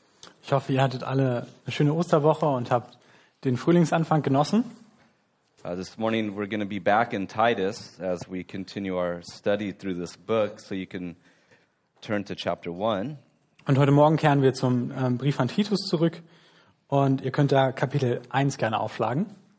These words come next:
Speaker 2: And this morning we're going to, uh, be considering verse ten through sixteen together.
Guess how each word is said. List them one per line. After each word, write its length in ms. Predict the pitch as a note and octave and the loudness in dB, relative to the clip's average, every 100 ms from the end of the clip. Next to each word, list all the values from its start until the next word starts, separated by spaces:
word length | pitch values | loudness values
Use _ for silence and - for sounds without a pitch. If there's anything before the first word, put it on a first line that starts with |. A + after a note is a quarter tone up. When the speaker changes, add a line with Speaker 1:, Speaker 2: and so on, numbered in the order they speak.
| _ _ _ _ _ _ - _ - - - | _ _ _ _ _ _ -20 _ -20 -18 -10
Speaker 2:
And 320 | F#2 F2+ F2 | -6 -4 -6
this 220 | F2 - | -8 -8
morning 260 | G2+ F#2+ F#2 | -4 -2 -2
we're 100 | F2+ | -4
going 260 | F#2+ F#2+ F2+ | -2 -2 -2
to, 280 | - F2 D#2 _ | -6 -8 -8 _
uh, 220 | - E2 | -4 -2
be 240 | D#2+ E2+ E2 | -2 -6 -6
considering 560 | - F2+ - F2 E2+ | -8 -8 -4 -4 -4
verse 280 | D#2+ E2+ - | -4 -6 -6
ten 320 | - G2+ F#2+ | -8 -6 -4
through 300 | F2 F2 E2+ | -6 -6 -6
sixteen 720 | D#2+ - E2 - - G2 F#2 F2 | -8 -10 -10 -10 -12 -8 -6 -8
together. 520 | F2+ D#2 C#2+ - | -8 -8 -8 -10